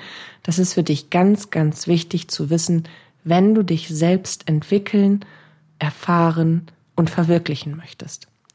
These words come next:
Wenn du in die kosmische Kommunikation finden möchtest, wenn du in die Verbindung mit jenseitigen Lieblingsmenschen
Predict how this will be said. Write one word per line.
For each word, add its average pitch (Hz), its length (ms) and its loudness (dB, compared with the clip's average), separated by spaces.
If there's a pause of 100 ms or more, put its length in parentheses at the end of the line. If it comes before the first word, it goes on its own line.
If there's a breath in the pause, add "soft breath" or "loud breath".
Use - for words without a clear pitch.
Wenn 190 260 4
du 220 140 2
in 175 160 0
die 175 300 -2 (800)
kosmische 220 580 0
Kommunikation 175 880 0
finden 151 360 -4
möchtest, - 460 -10
wenn 196 220 2
du 214 80 2
in 196 60 2
die 180 80 2
Verbindung 170 480 0
mit 160 120 -8
jenseitigen 175 680 0
Lieblingsmenschen 156 840 -4